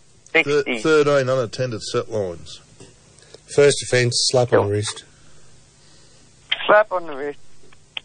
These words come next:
Speaker 2: Seventeen, perch.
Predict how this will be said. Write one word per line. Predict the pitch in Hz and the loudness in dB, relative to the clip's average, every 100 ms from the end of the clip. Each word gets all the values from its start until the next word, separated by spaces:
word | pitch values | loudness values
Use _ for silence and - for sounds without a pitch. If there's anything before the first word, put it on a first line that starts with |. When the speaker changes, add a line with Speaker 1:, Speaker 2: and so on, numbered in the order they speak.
| _ - - - - | _ -20 -20 -20 -20
Speaker 2:
Seventeen, | - - 147 135 120 117 120 120 117 113 113 110 - - - - - - - - - - - - - - - - | -14 -6 -4 -2 0 2 2 2 2 0 -2 -6 -12 -20 -16 -14 -14 -14 -14 -14 -16 -20 -20 -20 -20 -20 -18 -6
perch. | 104 107 110 - - - - - | 0 2 2 0 -8 -6 -6 -8